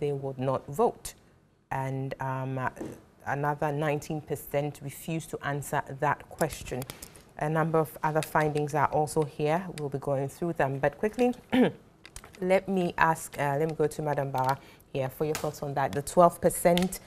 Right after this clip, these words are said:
uh, of the respondents who said they are not sure as to which of the parties to vote for. Now, when you look at the figures or the graph that came along with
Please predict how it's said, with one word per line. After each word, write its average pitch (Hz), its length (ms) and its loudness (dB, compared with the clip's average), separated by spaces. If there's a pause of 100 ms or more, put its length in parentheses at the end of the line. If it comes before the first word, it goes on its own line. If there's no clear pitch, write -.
(260)
uh, 139 400 2
of 143 260 -2
the 156 100 -2
respondents 151 720 0
who 147 140 -6
said - 320 0 (760)
they 160 80 -4
are 156 80 0
not 151 220 -4
sure 160 440 2 (400)
as 143 360 2
to 139 460 -2 (560)
which 151 200 -4
of 147 80 -2
the 147 60 0
parties 139 440 -4
to - 140 -8
vote 143 280 0
for. 139 200 -4
Now, 143 120 0
when 180 140 4
you 180 80 2
look 185 180 2
at 156 120 6
the 143 80 -2
figures 151 680 0
or 143 100 -2
the 139 140 0
graph 156 500 2
that - 440 0
came 156 200 -4
along 143 400 -2
with 139 140 -2